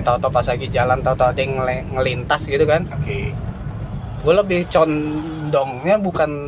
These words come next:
Speaker 1: nampakan gitu ya, Bang, ya. Lagi jalan tuh, tahu-tahu di pojokan dia nengok gitu kan, bukan begitu.
Speaker 2: Ih, nengok?
Speaker 1: Enggak, bukan. Kalau orang kan yang orang pikirin kalau kita ngeliat-liat gitu kan,
Speaker 2: Hmm?
Speaker 1: nongol gitu kan, kayak yang
Speaker 2: Hmm.
Speaker 1: bocah-bocah kayak ponakan gue.
Speaker 2: Hmm.
Speaker 1: Kalau gue lebih cenderung gue lagi jalan, dia ikut lewat.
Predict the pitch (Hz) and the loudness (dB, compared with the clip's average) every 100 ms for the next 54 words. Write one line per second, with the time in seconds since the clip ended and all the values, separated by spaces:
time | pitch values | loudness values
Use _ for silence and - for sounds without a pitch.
0 | 143 143 139 139 147 - 143 151 208 196 | -4 0 0 0 -2 -2 -4 0 2 2
1 | 180 165 135 127 123 117 123 147 151 143 | 2 0 -2 -6 -2 0 2 0 0 0
2 | 139 143 147 139 127 131 147 143 147 139 | 2 2 2 2 4 4 2 2 2 2
3 | 139 156 151 147 151 143 123 120 117 143 | 2 2 2 0 2 0 0 -2 -2 -2
4 | 208 190 185 - - - 202 240 247 214 | 0 -2 -4 -8 -10 -6 -4 -2 0 0
5 | - - - - 156 214 190 151 147 135 | 0 -10 -12 -6 -2 2 2 0 -2 -2
6 | 127 - - - - - - 147 131 170 | -4 -10 -8 -6 -4 -4 2 2 4 2
7 | 220 254 247 226 214 196 190 202 185 196 | 2 2 2 2 2 2 2 0 2 2
8 | 277 254 - 196 190 190 190 185 180 180 | 4 4 4 2 4 6 4 4 2 2
9 | 185 247 294 302 - - - - - - | 2 4 4 2 -4 -12 -6 -4 -2 0
10 | - 165 196 240 240 220 208 202 214 214 | 2 4 6 6 6 4 4 4 2 0
11 | 175 160 160 165 156 151 170 160 151 147 | 0 2 2 2 2 2 2 2 2 2
12 | 160 147 147 151 151 151 160 160 - - | 2 4 2 2 0 2 2 2 0 0
13 | 151 165 170 - 165 170 165 180 226 226 | 2 2 4 4 4 4 4 4 4 0
14 | 139 190 147 147 254 233 190 170 185 156 | 2 4 4 6 6 6 6 4 0 0
15 | 113 110 185 220 214 240 - 208 226 254 | 0 2 0 2 0 0 0 0 2 4
16 | 247 247 | 2 2